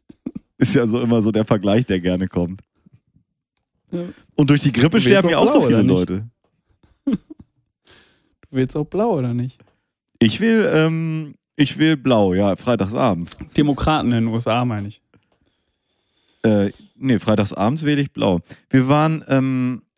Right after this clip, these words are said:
Speaker 1: wir haben davon gehört,
Speaker 2: So wie
Speaker 1: dass
Speaker 2: letzten.
Speaker 1: Hm?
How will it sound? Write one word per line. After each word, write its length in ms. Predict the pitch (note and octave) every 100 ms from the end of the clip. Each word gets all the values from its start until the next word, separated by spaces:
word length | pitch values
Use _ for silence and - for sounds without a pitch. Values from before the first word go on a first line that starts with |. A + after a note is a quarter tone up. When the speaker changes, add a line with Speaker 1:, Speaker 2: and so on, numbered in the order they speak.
| _ _ _ - - - - -
Speaker 1:
wir 100 | B2+
haben 140 | C3+ G3+
davon 300 | G3+ G3 F3
gehört, 440 | D3 F#3+ F3 C3
Speaker 2:
So 120 | C3
wie 40 | B2
Speaker 1:
dass 120 | C#3 D3+
Speaker 2:
letzten. 140 | - _ _ _ _ _
Speaker 1:
Hm? 180 | E3